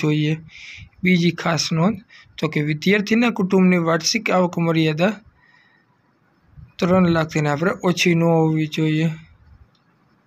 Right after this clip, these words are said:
અને કઈ વિદ્યાર્થી આપણે ઓનલાઈન અરજી ફોર્મ આપણે ભરી શકે?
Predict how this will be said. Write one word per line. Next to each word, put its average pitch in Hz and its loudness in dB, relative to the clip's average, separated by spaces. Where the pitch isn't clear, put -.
અને 170 -2
કઈ 208 4
વિદ્યાર્થી 170 0
આપણે 156 -4
ઓનલાઈન 202 2
અરજી 160 0
ફોર્મ 156 -4
આપણે 151 -4
ભરી 151 -2
શકે? 151 -2